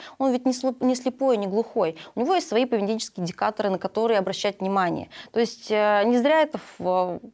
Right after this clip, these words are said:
этот принцип имеет место быть, просто потому что полиграф действительно иногда может показать результат, так называемый в нашей среде инконклюзив, неопределённый результат.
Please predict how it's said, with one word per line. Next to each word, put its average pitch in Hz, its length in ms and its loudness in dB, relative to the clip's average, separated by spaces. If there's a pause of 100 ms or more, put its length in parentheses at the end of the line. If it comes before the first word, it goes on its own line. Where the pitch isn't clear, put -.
этот 247 260 -2
принцип 247 460 2
имеет 214 300 0
место 208 320 -4
быть, 254 160 0 (160)
просто 214 200 -6
потому 214 280 -4
что 196 220 -4 (280)
полиграф 240 420 4
действительно 226 540 2
иногда 196 300 2 (300)
может 208 300 0
показать 208 340 0
результат, 214 380 0
так - 120 -6
называемый 196 460 0
в 180 40 -2
нашей 190 180 0
среде 214 300 -2
инконклюзив, 185 600 -4 (220)
неопределённый 220 560 2
результат. 156 400 -2